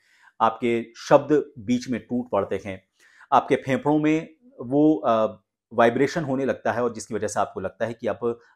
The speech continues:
आप और ज्यादा देर तक नहीं बोल पाएंगे। तो इसके लिए आपका वोकल कॉर्ड और आपके फेफड़े, इन सभी को एफर्टलेस कैसे किया जाए ताकि ये आसानी से आपके बोलने के अंदाज में इस्तेमाल हो सके, किसी तरह का कोई व्यवधान ना हो,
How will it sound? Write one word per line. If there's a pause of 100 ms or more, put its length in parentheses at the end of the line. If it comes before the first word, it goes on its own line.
(140)
आप (200)
और
ज्यादा
देर
तक
नहीं
बोल
पाएंगे। (280)
तो
इसके
लिए (320)
आपका (320)
वोकल
कॉर्ड (160)
और
आपके
फेफड़े, (440)
इन
सभी
को
एफर्टलेस
कैसे
किया
जाए
ताकि
ये
आसानी
से
आपके
बोलने
के
अंदाज
में (420)
इस्तेमाल
हो
सके,
किसी
तरह
का
कोई
व्यवधान
ना
हो,